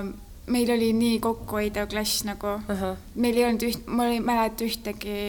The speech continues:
Speaker 1: äh, korda, kui oleks midagi, mul ei olnud isegi kommentaare tehtud nagu selle üle.
Speaker 2: Okei.
Speaker 1: Et ma olen nagu asenduskodust. Et mul ei olnud reaalselt nagu, mul ei olnud sellist asja. Meil olid nagu mingid siuksed tavatülid ja asjad,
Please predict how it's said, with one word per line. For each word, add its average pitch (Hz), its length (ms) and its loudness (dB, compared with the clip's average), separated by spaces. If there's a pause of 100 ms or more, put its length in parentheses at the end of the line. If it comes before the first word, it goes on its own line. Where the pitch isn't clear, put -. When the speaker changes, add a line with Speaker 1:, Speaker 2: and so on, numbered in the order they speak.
(760)
Speaker 1:
äh, 202 260 -2
korda, 208 480 0
kui 208 160 0
oleks 202 240 -2
midagi, 208 400 -4
mul 226 160 2
ei 226 140 4
olnud 220 100 -4
isegi - 320 -2
kommentaare 196 800 0
tehtud 202 320 -8
nagu 214 240 -8
selle 196 320 -6
üle. 202 160 -8 (240)
Speaker 2:
Okei. 196 540 -2
Speaker 1:
Et - 20 0
ma 196 160 0
olen 196 220 -4
nagu 208 100 -2
asenduskodust. 214 880 -4 (460)
Et 208 160 -2
mul 226 160 4
ei 214 160 2
olnud 208 240 2
reaalselt 202 400 -2
nagu, 202 240 -8 (880)
mul 214 160 2
ei 214 80 2
olnud 208 160 -2
sellist 208 400 -4
asja. 208 240 -2 (480)
Meil 233 160 4
olid 214 320 2
nagu 208 300 -6 (760)
mingid 214 240 -4
siuksed 214 340 -6
tavatülid 202 680 0
ja 214 100 0
asjad, 202 320 -2